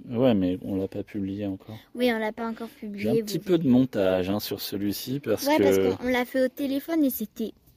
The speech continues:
Speaker 1: Alors, euh, téléphone, il n'y avait pas de réseau, euh, du coup, avec Lou, on était,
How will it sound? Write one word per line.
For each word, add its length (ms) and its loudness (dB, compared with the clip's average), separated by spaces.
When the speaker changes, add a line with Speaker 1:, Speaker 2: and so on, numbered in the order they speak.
Speaker 1:
Alors, 280 2
euh, 280 -2
téléphone, 800 6
il 20 4
n'y 80 4
avait 180 4
pas 220 6
de 80 6
réseau, 840 6
euh, 320 6
du 300 4
coup, 240 4
avec 420 8
Lou, 220 4
on 140 4
était, 260 4